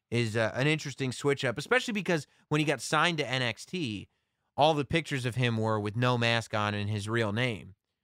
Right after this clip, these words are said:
But I guess he's donning the mask and going by his, uh, his Lucha Libre name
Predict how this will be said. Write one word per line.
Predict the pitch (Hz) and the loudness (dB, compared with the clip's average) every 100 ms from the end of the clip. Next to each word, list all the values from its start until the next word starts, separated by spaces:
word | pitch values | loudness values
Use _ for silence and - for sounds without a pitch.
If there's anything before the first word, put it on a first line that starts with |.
| _ _ - | _ _ 0
But | 120 | 2
I | |
guess | 117 135 | 2 0
he's | 127 | -2
donning | 107 117 117 | 0 2 2
the | 110 | 0
mask | 110 113 113 | 2 0 -2
and | 107 | -4
going | 104 107 107 | -2 -2 0
by | 104 101 | 0 0
his, | 104 95 90 | -2 -4 -4
uh, | 98 95 92 92 _ _ _ | -2 -2 -4 -8 _ _ _
his | 120 107 | -2 0
Lucha | 123 113 110 | 0 0 0
Libre | 123 107 107 | 0 2 0
name | 98 95 92 | 0 -2 -4